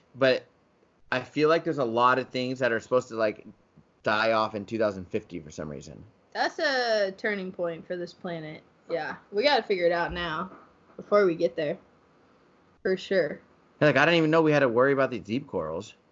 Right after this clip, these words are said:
Speaker 2: <laughs>
Speaker 1: I'm just kidding.
Speaker 2: Oh,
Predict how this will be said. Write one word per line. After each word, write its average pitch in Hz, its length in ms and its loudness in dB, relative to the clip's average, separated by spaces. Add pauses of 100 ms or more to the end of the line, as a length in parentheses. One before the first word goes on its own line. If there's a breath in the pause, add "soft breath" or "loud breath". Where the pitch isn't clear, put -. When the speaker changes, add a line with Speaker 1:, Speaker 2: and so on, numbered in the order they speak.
(880 soft breath)
Speaker 2:
<laughs> - 460 2
Speaker 1:
I'm 120 100 -2
just 95 160 -10
kidding. 90 160 -2
Speaker 2:
Oh, 302 340 4